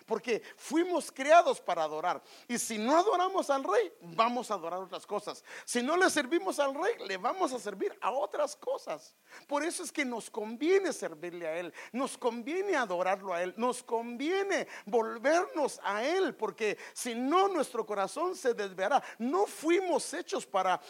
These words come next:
estar separados del Señor, no fuimos hechos. Entonces déjeme enseñarle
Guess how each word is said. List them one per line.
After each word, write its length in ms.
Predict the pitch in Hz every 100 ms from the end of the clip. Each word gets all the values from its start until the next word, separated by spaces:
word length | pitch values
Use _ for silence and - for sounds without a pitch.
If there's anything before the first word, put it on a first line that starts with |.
| -
estar 400 | 226 - 254 302
separados 760 | - 240 - 165 220 339 320 160
del 180 | 151 135
Señor, 560 | - 131 135 123 113 _
no 160 | 190 349
fuimos 400 | 330 294 175 -
hechos. 320 | 147 - - - -
Entonces 300 | - 262 294
déjeme 340 | 311 - 311 254
enseñarle 600 | - 190 202 233 220